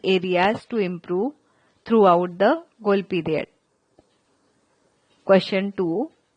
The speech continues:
why do some people find setting goals a challenge Answer. Some people are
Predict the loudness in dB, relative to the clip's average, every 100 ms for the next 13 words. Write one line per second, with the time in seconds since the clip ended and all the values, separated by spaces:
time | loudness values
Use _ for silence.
0 | _ _ _ _ 0 2 2 0 -6 -4
1 | -4 -4 -4 -10 -8 -4 -2 -4 -2 -2
2 | -2 -6 -8 -12 _ _ _ -2 0 0
3 | -6 -6 -4 -2 -4 -8 -10 -8 -2 2
4 | 2 0 -4 -8 -12 -20 _ _ _ _
5 | _ _ _ _ _ _ _ _ 0 0
6 | 0 -2 0 0 -2 _ _ _ -4 -2
7 | -2 -4 -6 -4 -2 -2 0 0 0